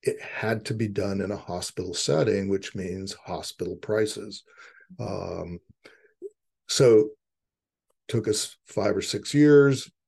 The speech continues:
to, um, to repeal it.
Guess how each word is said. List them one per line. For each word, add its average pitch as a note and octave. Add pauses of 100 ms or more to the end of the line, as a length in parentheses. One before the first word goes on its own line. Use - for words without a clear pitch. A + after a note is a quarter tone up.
to, F#2+
um, F#2 (240)
to G2
repeal A#2
it. E3+